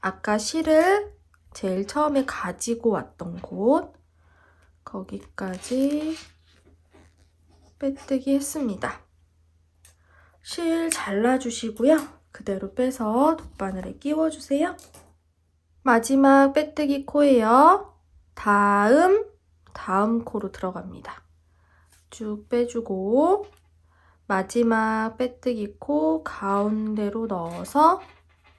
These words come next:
마무리해줍니다. 안쪽에 실 사이사이로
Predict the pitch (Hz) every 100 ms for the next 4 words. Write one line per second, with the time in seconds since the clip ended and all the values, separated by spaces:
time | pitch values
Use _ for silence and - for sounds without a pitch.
0 | _ _ _ 170 175 180 202 226 240 214
1 | 185 - - _ _ _ _ _ _ _
2 | _ _ 202 196 - 262 226 220 262 247
3 | - - 277 277 277 277 277 277 247 220
4 | 208 269 311 339